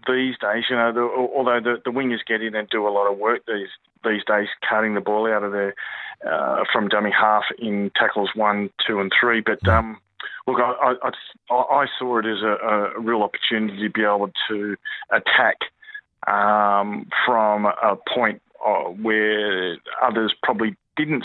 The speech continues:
Speaker 1: see it as, as an attacking, uh, position.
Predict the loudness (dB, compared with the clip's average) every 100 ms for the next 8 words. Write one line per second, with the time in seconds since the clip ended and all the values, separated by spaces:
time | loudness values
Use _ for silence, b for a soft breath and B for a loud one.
0 | -2 -2 -2 -8 -18 B B -4 -4 -4
1 | -4 -4 -4 -2 0 -2 -2 -6 -6 -4
2 | -4 -2 -2 0 0 -2 -4 -4 -2 0
3 | -2